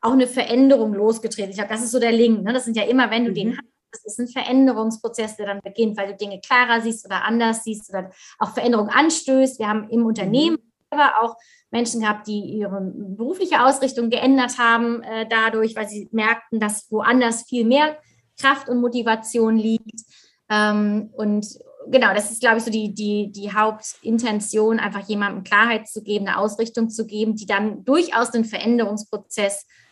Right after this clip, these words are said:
Speaker 1: ähm, hervorrufen kann.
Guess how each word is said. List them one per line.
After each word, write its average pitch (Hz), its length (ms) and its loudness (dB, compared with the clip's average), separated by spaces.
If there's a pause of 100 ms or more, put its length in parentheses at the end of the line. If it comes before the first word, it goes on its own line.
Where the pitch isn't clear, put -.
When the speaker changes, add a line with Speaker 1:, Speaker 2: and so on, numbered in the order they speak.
(180)
Speaker 1:
ähm, 196 640 -2 (800)
hervorrufen 185 640 -2
kann. 175 460 -8